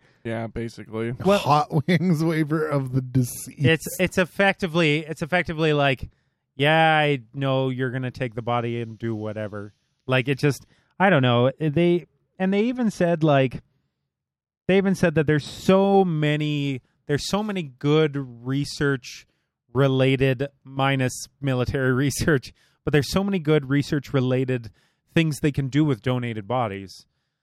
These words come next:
Speaker 2: Um, and it just, it's kinda, it's kinda shitty that there was just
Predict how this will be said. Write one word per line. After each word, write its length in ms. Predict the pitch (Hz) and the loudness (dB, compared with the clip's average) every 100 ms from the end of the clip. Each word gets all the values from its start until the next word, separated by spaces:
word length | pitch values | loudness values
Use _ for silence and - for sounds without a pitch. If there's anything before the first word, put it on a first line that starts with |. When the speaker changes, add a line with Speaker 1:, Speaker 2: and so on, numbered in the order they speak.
| _ - | _ -8
Speaker 2:
Um, 420 | 123 120 113 117 _ - | -4 -2 -4 -8 _ -4
and 140 | 151 | 0
it 60 | 143 | 2
just, 320 | 131 139 196 - | 2 -2 -4 -8
it's 200 | 170 - | -8 -8
kinda, 600 | - 160 151 139 123 120 _ _ - | -6 -2 0 -2 -2 -6 _ _ -12
it's 160 | 151 | -8
kinda 300 | - 165 143 | -4 -2 -2
shitty 600 | 131 - 151 143 123 117 | -4 -6 -4 -2 -2 -4
that 320 | 120 117 120 - _ _ - | -4 -4 -6 -14 _ _ -2
there 100 | 143 | 2
was 180 | 143 - | 2 0
just 300 | 165 - | -2 -2